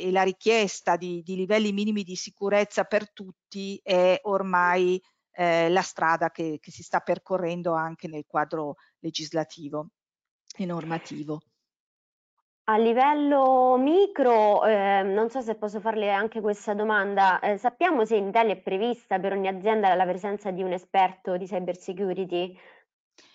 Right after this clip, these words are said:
Speaker 1: Ehm, diciamo che, eh, appunto, come dicevo, la, la, la legge sul perimetro di sicurezza nazionale, ehm, sta appunto, ha identificato un,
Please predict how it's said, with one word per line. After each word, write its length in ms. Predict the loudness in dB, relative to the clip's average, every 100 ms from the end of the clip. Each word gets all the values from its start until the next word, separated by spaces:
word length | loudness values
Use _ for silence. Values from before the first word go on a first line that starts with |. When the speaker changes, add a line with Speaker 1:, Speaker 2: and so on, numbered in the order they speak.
| _ _ _ _ _ -2
Speaker 1:
Ehm, 580 | 2 2 0 -2 -6
diciamo 480 | -6 -4 0 2 2
che, 420 | 2 4 4 4 4
eh, 200 | 4 4
appunto, 520 | 2 -2 -4 -4 -4
come 260 | -2 -2
dicevo, 600 | -2 -4 2 4 6 4
la, 400 | 4 4 4 4
la, 360 | 4 2 2 -2
la 260 | -6 0 2
legge 460 | 2 0 -2 -4
sul 200 | -4 -6
perimetro 580 | -6 -4 -4 -6 -6 -8
di 80 | -8
sicurezza 580 | -12 -10 -2 -2 0 0
nazionale, 840 | 0 -2 -6 0 2 4 2 0 -4 -20 -20 _
ehm, 800 | 0 2 2 0 -6 -10 -14 -18
sta 560 | -20 -4 0 2 0 -8
appunto, 640 | -20 _ -12 -12 -8 -6
ha 180 | 0 2
identificato 1300 | 2 0 -4 -10 -14 -6 0 0 -2 -4 -2 -2 -6
un, 460 | -12 -12 -10 -10